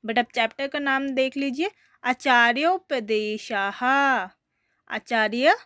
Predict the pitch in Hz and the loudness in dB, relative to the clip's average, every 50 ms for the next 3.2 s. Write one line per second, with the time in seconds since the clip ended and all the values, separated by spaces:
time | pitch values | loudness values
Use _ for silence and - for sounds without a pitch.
0 | _ _ - 233 269 339 - - 247 - - 226 202 208 220 208 208 214 - - | _ _ -4 -2 -2 -2 -2 -4 -8 -8 -8 -6 -4 -2 -2 -2 -4 -6 -8 -8
1 | 208 190 185 196 175 180 - - 214 254 330 359 - - - 220 226 - - 226 | -10 -10 -10 -10 -16 -16 -14 -8 -4 -4 -4 -4 -6 -10 -10 -10 -8 -6 -4 -2
2 | 196 202 196 214 269 294 - 339 339 - - 247 208 - 208 180 202 196 190 196 | -2 -2 0 -2 -2 0 2 0 0 0 0 -8 -12 -12 -12 -10 -8 -8 -8 -8
3 | - - - | -12 -16 -20